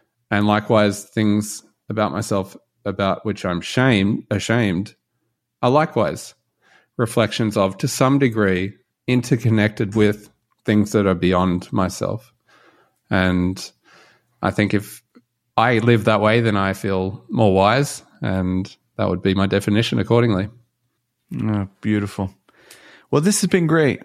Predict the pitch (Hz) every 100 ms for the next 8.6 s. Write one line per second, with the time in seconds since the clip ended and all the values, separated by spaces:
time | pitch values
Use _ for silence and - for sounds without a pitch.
0 | - 120 120 143 117 123 143 139 123 131
1 | 131 120 113 139 139 135 107 - - 110
2 | - 120 135 127 120 113 113 107 123 120
3 | 110 107 104 - 110 113 - 90 104 117
4 | 127 113 104 95 - 101 95 95 - 101
5 | 101 113 104 98 - 90 - 98 98 104
6 | - 98 95 101 _ _ _ _ _ 123
7 | 107 92 101 101 92 95 92 92 98 95
8 | - 98 92 87 87 82